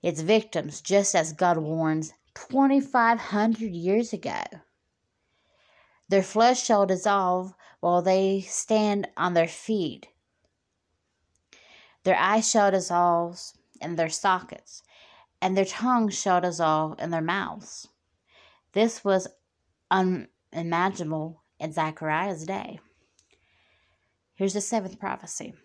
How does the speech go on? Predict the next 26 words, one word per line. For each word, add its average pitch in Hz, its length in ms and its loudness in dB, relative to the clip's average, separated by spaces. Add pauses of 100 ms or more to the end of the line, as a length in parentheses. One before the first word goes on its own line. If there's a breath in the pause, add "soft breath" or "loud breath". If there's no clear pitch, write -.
(920 soft breath)
There 196 180 4
will 202 100 4
be 220 300 2
a 175 120 2
global 196 640 2
cry 185 580 0
of 160 200 -12
peace. - 540 -10 (1500)
In 175 160 -8
Thessalonians 196 880 0
five 170 320 0
three, 196 460 -8 (160)
never 202 320 0
has 185 320 0
there 180 220 0
been 175 560 -2
such - 520 -6 (1400 soft breath)
a 185 100 0
concerted 180 640 -2
global 165 440 -2
effort 156 440 -2
to 165 60 -12
bring 170 380 -6
about 160 300 -6
peace 175 360 -6
at - 360 -6